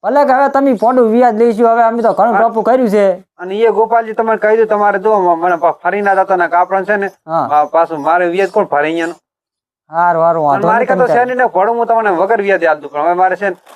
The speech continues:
Speaker 2: મારો ભાગ્યો લઈ ગયો હમણાં કહો. તમે
Speaker 1: હા,
Speaker 2: ત્યારે
Speaker 1: હવે
Speaker 2: નવો ભાગ્યો આવ્યો તો.
Speaker 1: હારું, હડો ને તે તમ તાર વ્યાજ આલજો, બીજું શું કરે તાર હવે?
Speaker 2: હા, હા,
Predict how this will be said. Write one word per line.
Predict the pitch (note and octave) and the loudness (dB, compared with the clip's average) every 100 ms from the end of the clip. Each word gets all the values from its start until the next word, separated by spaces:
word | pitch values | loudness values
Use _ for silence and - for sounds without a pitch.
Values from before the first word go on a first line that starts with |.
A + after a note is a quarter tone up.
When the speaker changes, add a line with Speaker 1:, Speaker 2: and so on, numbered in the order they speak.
| - | -6
Speaker 2:
મારો | F3+ F3 | -6 -2
ભાગ્યો | D3+ D#3+ F3+ | -2 0 0
લઈ | F#3 | 0
ગયો | D#3 C#3+ | 0 -2
હમણાં | C3 B2 | -2 -4
કહો. | A#2+ A2 _ _ _ _ _ _ _ _ _ - | -6 -8 _ _ _ _ _ _ _ _ _ -8
તમે | F3 | -2
Speaker 1:
હા, | G#3 | 0
Speaker 2:
ત્યારે | G#3 F#3 | 0 0
Speaker 1:
હવે | G3+ G3+ | 2 2
Speaker 2:
નવો | F#3+ | 0
ભાગ્યો | D3+ D3 C#3 | 0 -2 0
આવ્યો | C#3+ B2+ | 0 0
તો. | A#2 - - | -4 -8 -2
Speaker 1:
હારું, | A3+ B3 A3 | 0 2 2
હડો | C4 | 2
ને | B3 | 0
તે | A3 G3+ | 2 0
તમ | F3 G3+ G3 | 0 -2 0
તાર | F3 | 0
વ્યાજ | D3+ F#3 E3+ | 2 2 2
આલજો, | D#3 D3+ D3+ D3 | 2 2 0 -4
બીજું | D3 E3 | -4 -4
શું | D3 G#3 | -4 -4
કરે | F3 D3 C3 | -2 -2 0
તાર | C3 | 0
હવે? | B2+ B2+ B2 | 0 -2 -6
Speaker 2:
હા, | C3 | -6
હા, | D3 C3+ C#3+ C3+ C3 | -4 -2 0 0 -2